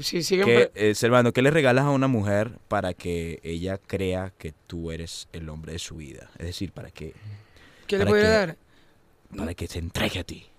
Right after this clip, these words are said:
Speaker 3: No, trataría de... de, de
Speaker 2: ¿Sabes que las mujeres?
Speaker 3: sorprenderla.
Speaker 2: No, pero tú sabes que las mujeres con los regalos son un
Speaker 3: Sí.
Speaker 2: tema. ¿Qué le regala?
Speaker 3: No, pero a nivel de material, yo creo que más, a mí me gustan más las cosas sorpresivas, eh, jugar un poco más con las emociones que con, con esa parte,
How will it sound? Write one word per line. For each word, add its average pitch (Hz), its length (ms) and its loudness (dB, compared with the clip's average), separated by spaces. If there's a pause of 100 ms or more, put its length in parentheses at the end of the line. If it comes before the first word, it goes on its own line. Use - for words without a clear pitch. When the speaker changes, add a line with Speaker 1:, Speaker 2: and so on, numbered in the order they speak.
(160)
Speaker 3:
No, 214 360 2
trataría 180 400 0
de... 208 400 4
de, 170 320 -4
de 170 100 -2
Speaker 2:
¿Sabes - 160 4
que 156 60 8
las 170 100 12
mujeres? 147 220 12
Speaker 3:
sorprenderla. 143 260 8
Speaker 2:
No, 107 80 8
pero 101 120 2
tú 85 60 -4
sabes 101 140 2
que 151 80 -2
las 147 80 2
mujeres 113 220 2
con 139 80 2
los 135 100 2
regalos 92 400 0
son 92 200 -4
un 90 80 0
Speaker 3:
Sí. 104 200 2
Speaker 2:
tema. 156 300 4 (360)
¿Qué 127 140 8
le 135 80 10
regala? 117 500 6
Speaker 3:
No, 254 300 8
pero 226 240 4
a 233 80 4
nivel 220 280 8
de 269 100 12
material, 247 880 6 (140)
yo 202 160 2
creo 233 180 6
que 254 100 6
más, 220 180 4
a 208 40 -2
mí 226 80 0
me 220 80 4
gustan 240 240 6
más 254 60 8
las 240 100 2
cosas 247 260 4
sorpresivas, 220 720 6 (500)
eh, 196 280 4
jugar 208 280 8
un 196 80 2
poco 233 200 6
más 233 160 4
con 240 120 4
las 233 80 6
emociones 208 500 4
que 233 100 -2
con, 196 220 0
con 185 120 -4
esa 180 140 -2
parte, 202 720 2